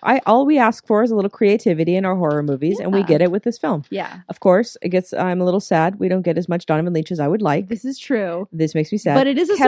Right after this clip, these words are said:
Speaker 2: surprise that he gets it,
Speaker 1: It is a
Speaker 2: as he
Speaker 1: surprise.
Speaker 2: always
Speaker 1: I
Speaker 2: does.
Speaker 1: appreciate that. Uh, Kevin Dillon, mm,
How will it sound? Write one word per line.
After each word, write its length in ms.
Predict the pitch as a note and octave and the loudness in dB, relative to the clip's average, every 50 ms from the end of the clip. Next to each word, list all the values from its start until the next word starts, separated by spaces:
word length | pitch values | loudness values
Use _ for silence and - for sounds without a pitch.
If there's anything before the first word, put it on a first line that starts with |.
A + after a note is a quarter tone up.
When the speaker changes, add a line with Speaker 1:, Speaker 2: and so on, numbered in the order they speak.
| C4 | 2
Speaker 2:
surprise 360 | A#3 - G4 G#4+ A#4 F#4 E4 A3+ | 2 2 2 4 4 2 2 0
that 80 | A#3 G#3+ | 0 0
he 120 | C#4 C4+ | 0 2
gets 320 | - C4+ E4 - - - | 2 0 -2 -2 -2 -2
it, 160 | B3 G3+ G#3 G#3 | 0 2 2 4
Speaker 1:
It 100 | G#3 G3 | 6 6
is 140 | A#3 C4+ - | 6 4 2
a 20 | D4+ | -2
Speaker 2:
as 40 | D4+ | -4
he 20 | F#3 | 0
Speaker 1:
surprise. 240 | B3+ C4+ F#3+ F3+ G3+ | 4 4 4 4 4
Speaker 2:
always 120 | A3+ - F#3+ | 2 2 2
Speaker 1:
I 20 | G#3 | 2
Speaker 2:
does. 60 | C4 | 2
Speaker 1:
appreciate 320 | A3+ G#3+ G3+ - E3 D#3 - | 2 0 0 0 -2 -2 -2
that. 240 | C#3+ C3+ C#3 - _ - - | -4 -6 -6 -8 _ -4 0
Uh, 200 | E3 D#3 D3+ D3+ | 2 2 2 0
Kevin 300 | - - A3+ A3+ B3+ A#3 | 0 0 2 2 2 2
Dillon, 420 | G#3+ B3 A#3+ A#3+ B3 A#3+ A#3+ A#3+ A#3 - _ _ _ _ _ _ _ _ _ _ _ _ _ _ _ _ _ _ _ _ _ _ - | 2 2 0 0 0 0 0 -2 -4 -6 _ _ _ _ _ _ _ _ _ _ _ _ _ _ _ _ _ _ _ _ _ _ -4
mm, 320 | C#4 D4+ D#4+ E4+ F4 F4+ | -2 -2 -2 -2 -4 -6